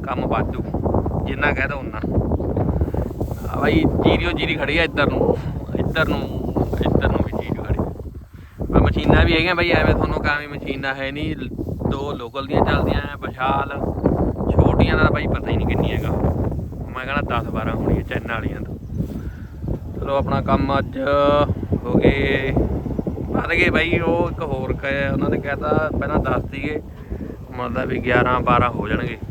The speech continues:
ਬਾਕੀ ਦੇਖਦੇ ਹਾਂ, ਹਜੇ ਟਾਈਮ ਹੈਗਾ, ਕਿੰਨੇ ਵਜੇ ਤੱਕ ਚੱਲਦੀ ਆ, ਚਲਾਵਾਂਗੇ। ਫਿਰ ਅੱਜ ਇੱਥੇ ਹੀ ਰੋਕ ਕੇ ਜਾਵਾਂਗੇ ਮਸ਼ੀਨ। ਜਾਂ ਤਾਂ ਇੱਕ ਬੰਦਾ ਰਹਿ ਜਾਊਗਾ, ਜਾਂ ਜੇ ਕਿਸੇ ਦੇ ਘਰੇ ਖੜੀ ਫਿਰ ਕੋਈ ਚੱਕਰ ਨਹੀਂ, ਨਹੀਂ ਫਿਰ ਇੱਕ ਬੰਦਾ ਰਹੂਗਾ।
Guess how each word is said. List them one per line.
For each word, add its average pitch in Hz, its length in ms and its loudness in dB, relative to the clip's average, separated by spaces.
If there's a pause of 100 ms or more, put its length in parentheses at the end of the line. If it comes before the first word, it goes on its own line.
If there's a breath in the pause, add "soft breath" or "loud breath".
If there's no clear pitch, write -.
(580)
ਬਾਕੀ 143 260 2
ਦੇਖਦੇ 143 380 2
ਹਾਂ, 147 140 2
ਹਜੇ 151 140 2
ਟਾਈਮ 135 340 2
ਹੈਗਾ, 127 300 4 (760)
ਕਿੰਨੇ 120 160 -2
ਵਜੇ 117 140 4
ਤੱਕ - 300 -2
ਚੱਲਦੀ 127 380 -6
ਆ, 139 100 -2 (500)
ਚਲਾਵਾਂਗੇ। 127 560 0 (680)
ਫਿਰ 131 180 -2
ਅੱਜ 123 140 -4
ਇੱਥੇ 127 260 -6
ਹੀ 127 200 -2
ਰੋਕ 117 220 -4
ਕੇ 117 100 -4
ਜਾਵਾਂਗੇ 117 380 -2
ਮਸ਼ੀਨ। - 440 -2 (840 loud breath)
ਜਾਂ 120 120 0
ਤਾਂ 123 80 4
ਇੱਕ 120 140 2
ਬੰਦਾ 120 300 0
ਰਹਿ 110 160 0
ਜਾਊਗਾ, 135 380 0
ਜਾਂ 127 180 2
ਜੇ 127 140 0
ਕਿਸੇ 127 220 0
ਦੇ 123 100 2
ਘਰੇ 131 240 2
ਖੜੀ - 280 -4
ਫਿਰ 123 140 -6
ਕੋਈ 113 140 -4
ਚੱਕਰ - 300 -2
ਨਹੀਂ, - 180 4 (680)
ਨਹੀਂ 117 160 0
ਫਿਰ 113 100 0
ਇੱਕ 113 160 -2
ਬੰਦਾ 107 220 0
ਰਹੂਗਾ। 101 340 -6